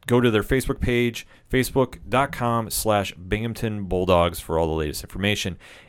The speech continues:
And we have to also plug our favorite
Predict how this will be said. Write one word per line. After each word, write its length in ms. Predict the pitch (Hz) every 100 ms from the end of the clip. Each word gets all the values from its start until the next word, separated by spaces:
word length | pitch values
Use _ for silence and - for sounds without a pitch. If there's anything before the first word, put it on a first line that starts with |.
| -
And 340 | 151 165 165
we 140 | 143 139
have 220 | 143 135
to 160 | - 127
also 340 | 120 - 120
plug 520 | 107 - 113 110 107 - -
our 460 | 104 101 101 98 98
favorite 540 | - 107 98 101 92